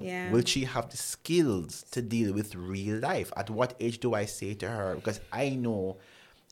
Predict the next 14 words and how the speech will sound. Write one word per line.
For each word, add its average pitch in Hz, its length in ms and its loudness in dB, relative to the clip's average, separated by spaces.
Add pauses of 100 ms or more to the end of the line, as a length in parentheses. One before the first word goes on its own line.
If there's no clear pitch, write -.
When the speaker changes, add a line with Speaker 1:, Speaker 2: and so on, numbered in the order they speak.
(160)
Speaker 2:
I 131 280 2
know 117 220 2
people 107 420 -4
right 92 400 -2
now 82 400 -6 (200)
who 85 580 -4 (2000)
they 120 240 8
have, 110 300 2 (640)
they 113 120 6
have 120 180 0
a 104 100 0
good 107 280 -2
life, - 680 -4
Speaker 1:
Yeah. 180 180 -10